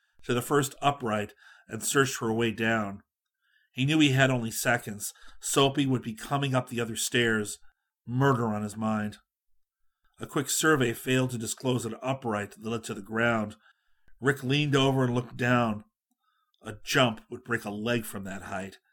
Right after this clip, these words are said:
He turned to look for another way down from the roof and realized there was none. There was no way at all to get down from the roof. He hadn't seen the significance of the roller coaster tracks on the funhouse roof.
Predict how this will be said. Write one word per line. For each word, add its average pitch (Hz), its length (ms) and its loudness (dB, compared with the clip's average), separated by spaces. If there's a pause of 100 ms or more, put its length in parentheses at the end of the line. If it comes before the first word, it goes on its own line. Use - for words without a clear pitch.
(760)
He 139 120 -16
turned 190 220 2
to 180 80 2
look 151 140 2
for 139 160 2
another 135 240 4
way 123 180 2
down 120 280 0
from 123 140 -8
the 107 80 -4
roof 113 300 -2
and 107 140 -8
realized 110 460 0
there 117 140 0
was 110 400 -2
none. 95 380 -10 (800)
There 117 80 -4
was 123 160 2
no 139 260 4
way 135 360 2
at 127 80 4
all 123 360 4
to 110 120 -16
get 110 200 -8
down 113 220 0
from 110 180 -12
the 104 100 -8
roof. 110 440 -2 (600)
He 131 100 -2
hadn't 151 260 0
seen 135 220 -2
the 131 60 -2
significance 117 720 -2
of 110 60 -12
the 107 60 -8
roller 120 300 0
coaster 107 380 -8
tracks 110 520 -10 (340)
on 110 100 -8
the 110 80 -4
funhouse 117 560 -2
roof. 120 400 0